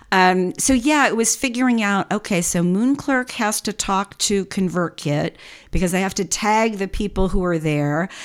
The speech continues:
Speaker 2: And do I tag them from Moonclerk or do I tag them when they're in Slack? And how do I do that? And where do I put the videos?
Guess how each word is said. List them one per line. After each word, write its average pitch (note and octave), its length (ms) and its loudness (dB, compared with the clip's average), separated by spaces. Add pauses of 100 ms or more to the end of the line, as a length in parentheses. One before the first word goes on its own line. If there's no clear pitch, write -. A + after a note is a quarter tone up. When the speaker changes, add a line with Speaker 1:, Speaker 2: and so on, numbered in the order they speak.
(320)
Speaker 2:
And F#3+ 240 2
do G3 160 2
I F#3 100 4
tag A3 460 0
them A3+ 180 0
from F#3+ 480 0
Moonclerk B3+ 500 2
or G3+ 100 2
do F#3 320 -2
I F3+ 120 2
tag G3 380 0
them G3 180 2
when F3+ 160 2
they're E3+ 140 2
in E3+ 200 2
Slack? D3+ 600 0
And D#3+ 100 0
how E3+ 220 0
do F3 100 -2
I E3 140 2
do D#3+ 240 -2
that? C3+ 360 0
And D#3 160 -2
where F#3+ 220 2
do G#3+ 140 2
I G3+ 100 2
put - 220 -2
the F#3 100 -2
videos? D3+ 640 0